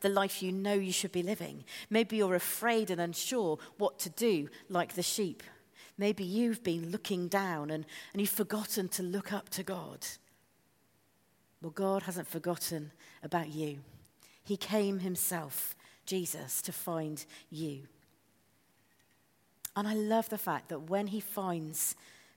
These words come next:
this sheep, there is rejoicing in heaven. So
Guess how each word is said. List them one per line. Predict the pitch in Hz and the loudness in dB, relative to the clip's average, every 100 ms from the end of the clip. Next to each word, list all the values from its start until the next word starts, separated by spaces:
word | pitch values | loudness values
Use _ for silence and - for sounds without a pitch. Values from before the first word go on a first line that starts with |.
| - | -4
this | 175 | -2
sheep, | - 170 147 139 - - - - | 0 -2 -4 -8 -16 -20 -20 -6
there | 165 170 | -2 0
is | 160 165 | -2 -4
rejoicing | 160 151 - 180 180 - - 135 135 - - - - | -8 -8 -4 0 0 0 -2 -6 -10 -16 -20 -18 -6
in | 156 | -6
heaven. | 139 147 151 143 131 120 _ _ _ _ _ _ _ _ _ _ _ _ _ - | -4 -6 -6 -6 -8 -14 _ _ _ _ _ _ _ _ _ _ _ _ _ -14
So | - | -10